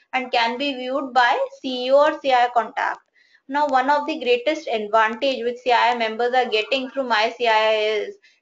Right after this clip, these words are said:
an easy access to their C I I membership certificate. C I I membership certificate is available on My C I I portal in a downloadable format,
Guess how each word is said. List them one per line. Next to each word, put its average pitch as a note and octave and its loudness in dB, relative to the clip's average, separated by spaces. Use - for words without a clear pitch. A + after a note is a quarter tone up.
an B3+ -6
easy C4+ 0
access C#4 2
to B3 -6
their B3+ 4
C A#3+ -2
I B3 4
I C#4 -6
membership A#3 -6
certificate. - -6
C D4 0
I C4 2
I C#4+ -6
membership C4 -8
certificate C4 -4
is C4+ -2
available A#3 -2
on B3 -2
My A3 0
C A#3+ -2
I A3+ 6
I A3+ 4
portal A#3+ -2
in C4 -4
a A#3+ 0
downloadable C4+ 2
format, G#3+ 0